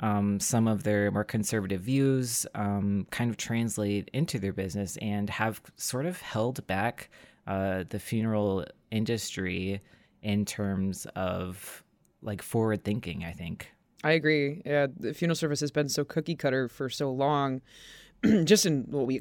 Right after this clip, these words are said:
Speaker 2: offer families, r-, really. Uh, but it's just, like, it's just, it's rooted in tradition. Uh, funeral homes are just rooted in tradition, funeral services. And yeah, it's, it's due in part to the people that are the ones that own the businesses. They, they get kinda stuck in their ways.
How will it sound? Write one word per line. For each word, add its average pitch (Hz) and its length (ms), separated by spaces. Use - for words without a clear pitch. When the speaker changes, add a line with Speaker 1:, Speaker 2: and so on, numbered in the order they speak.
Speaker 2:
offer 143 300
families, 135 600
r-, - 80
really. 131 460
Uh, 120 300
but 131 180
it's 143 80
just, 131 160
like, 139 100
it's - 140
just, - 300
it's - 200
rooted 156 360
in 127 100
tradition. 117 800
Uh, - 60
funeral 143 320
homes 127 160
are 127 60
just 123 220
rooted 123 360
in 117 80
tradition, 113 340
funeral 117 220
services. 110 580
And 320 260
yeah, 311 300
it's, 214 260
it's 202 180
due 202 140
in 214 80
part 185 220
to 208 80
the 220 80
people 208 300
that 175 260
are 208 280
the 220 160
ones 220 280
that 247 140
own 254 200
the 254 60
businesses. 131 640
They, 135 400
they 165 100
get 220 140
kinda 175 180
stuck 180 300
in 160 80
their 139 160
ways. 107 560